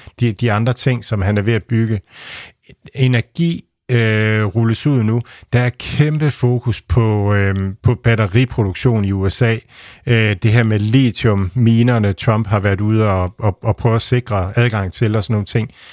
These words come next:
Kæmpemæssig fokus på det, fordi hvis vi skal bruge vindmøller og, øh, solenergi til noget positivt, så skal vi have batterier på. Øh, og det er det, som, som han også er i gang med at løse. Så jeg tror, at hans energi, øh, forretning får kæmpe medvind,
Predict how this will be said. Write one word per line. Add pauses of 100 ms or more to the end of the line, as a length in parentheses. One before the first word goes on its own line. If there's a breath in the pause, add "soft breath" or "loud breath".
(460 loud breath)
Kæmpemæssig
fokus
på
det, (260 loud breath)
fordi
hvis
vi
skal
bruge
vindmøller (120)
og,
øh,
solenergi
til
noget
positivt, (240 soft breath)
så
skal
vi
have
batterier
på. (480 loud breath)
Øh,
og
det
er
det,
som, (120)
som
han
også
er
i
gang
med
at
løse. (280 loud breath)
Så
jeg
tror,
at
hans
energi, (220)
øh,
forretning
får
kæmpe
medvind,